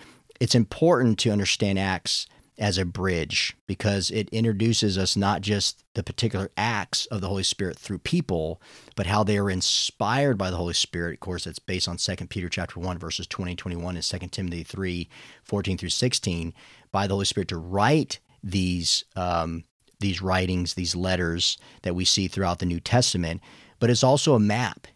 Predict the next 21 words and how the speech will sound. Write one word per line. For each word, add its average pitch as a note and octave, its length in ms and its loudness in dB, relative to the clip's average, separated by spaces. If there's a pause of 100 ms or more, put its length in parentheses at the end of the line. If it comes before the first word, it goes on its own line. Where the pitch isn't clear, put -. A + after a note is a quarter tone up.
It G#2 180 -6
shows C3 400 4
us A#2+ 140 0
how A2+ 320 0
things A2+ 480 0
got F2+ 280 -4
spread G#2 760 0
throughout F#2+ 340 0
the G2 80 -6
Roman F#2 340 0
Empire. D#2+ 640 -2 (840)
Acts B2+ 240 4
also B2 440 4
is G2+ 100 4
a G#2 40 6
book F#2 380 -2 (480)
that G#2 180 0
transitions A2+ 680 2
God's G#2 340 0 (100)
active A#2 480 2
work F2+ 420 -4